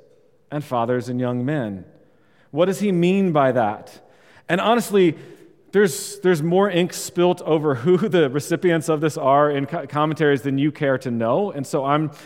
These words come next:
just gonna give you what I've come to decide on this, and, and we can talk about it if you want to talk about it more. But I believe John is addressing the entire church in these.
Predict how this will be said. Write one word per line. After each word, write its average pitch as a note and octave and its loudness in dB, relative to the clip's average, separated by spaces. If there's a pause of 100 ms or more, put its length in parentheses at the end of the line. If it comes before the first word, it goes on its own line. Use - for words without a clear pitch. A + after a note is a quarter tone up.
(100)
just D#3+ -4
gonna E3 0
give D3+ 0
you D#3+ 4
what D3 0
I've C#3 2
come D3 -4
to D3+ -6
decide C3 0 (280)
on F#3+ 2
this, D3 2
and, C#3 0 (180)
and D3 -4
we C#3+ -2
can C#3+ -4
talk D3 -2
about C#3+ 2
it C#3 -2
if C3+ -10
you C#3 -2
want D3 0
to C#3 -2
talk C#3 2
about C3+ 2
it B2+ -4
more. C#3 2 (380)
But F3+ 0
I F#3 0
believe G#3 2
John F3+ 2
is E3+ 0
addressing D3+ 0
the D3 0
entire C#3+ 0
church A2+ -8
in F#2+ -10
these. - -18